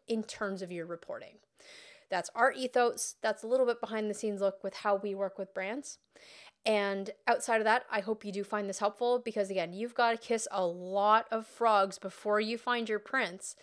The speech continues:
Super bad analogy, but don't let one bad apple spoil your ability to get better and better at figuring out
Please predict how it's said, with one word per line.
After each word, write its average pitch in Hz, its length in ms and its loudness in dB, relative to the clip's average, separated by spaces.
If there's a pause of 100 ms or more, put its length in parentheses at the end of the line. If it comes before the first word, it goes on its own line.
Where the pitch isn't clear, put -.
(340)
Super - 500 -2
bad 175 220 0
analogy, 180 640 -2 (260)
but 185 240 4 (300)
don't 226 400 2
let 196 520 4 (140)
one 202 380 2
bad 202 280 6
apple 185 520 2
spoil 220 760 2
your 202 220 4
ability 190 720 0
to 175 560 -2 (480)
get 208 180 2
better 208 320 6
and 202 240 -2
better 208 460 4
at 190 220 -4 (200)
figuring 233 340 0
out 190 200 0